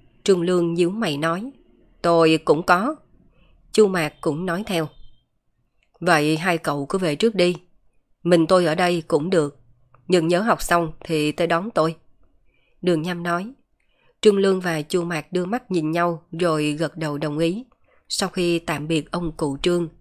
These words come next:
họ lên xe rời đi. Đường Nham thì theo ông cụ Trương về nhà họ Trương. Sau khi đi bộ trong thôn hơn nửa ngày, hai người mới đến được một ngôi nhà nhỏ có sân.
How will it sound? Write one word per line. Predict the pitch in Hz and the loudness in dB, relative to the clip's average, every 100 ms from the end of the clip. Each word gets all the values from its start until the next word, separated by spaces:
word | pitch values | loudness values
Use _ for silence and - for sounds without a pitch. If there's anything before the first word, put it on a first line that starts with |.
| _ | _
họ | - 151 135 | -8 -6 -4
lên | 170 170 | -2 -2
xe | 165 175 170 165 | -4 -6 -6 -4
rời | 160 143 | -4 -2
đi. | 160 170 - _ _ _ _ _ _ _ _ _ - | 0 0 -4 _ _ _ _ _ _ _ _ _ -4
Đường | 180 175 | 2 2
Nham | 175 190 190 | 2 0 -2
thì | 180 175 156 151 | -2 -2 0 -2
theo | 180 165 | -4 -4
ông | 180 - | -4 -4
cụ | 160 143 | -4 -2
Trương | 180 180 170 156 | 0 0 -2 -6
về | 165 175 | -4 -2
nhà | 156 165 | 0 -4
họ | 151 143 | -4 -6
Trương. | 147 185 175 160 _ _ _ _ _ _ _ | -2 0 0 -2 _ _ _ _ _ _ _
Sau | - 214 | -4 -4
khi | 196 185 | 0 2
đi | 180 175 | 2 0
bộ | 160 139 | 0 -2
trong | - 180 175 | -4 -6 -4
thôn | 190 175 170 | -4 -4 -4
hơn | 175 175 170 | -4 -4 -4
nửa | 160 | -6
ngày, | 151 196 156 143 _ _ _ _ | -4 -4 -4 -6 _ _ _ _
hai | - 202 | -2 0
người | 185 165 156 | 2 2 2
mới | 160 180 | 0 -2
đến | 180 185 | -2 -2
được | 233 165 - _ | 0 0 -4 _
một | 175 175 165 | -2 -2 -2
ngôi | 170 175 | -6 -4
nhà | 170 156 | -4 -6
nhỏ | 143 147 139 202 | -4 -4 -6 -6
có | 185 208 | -6 -4
sân. | - 180 | -4 -4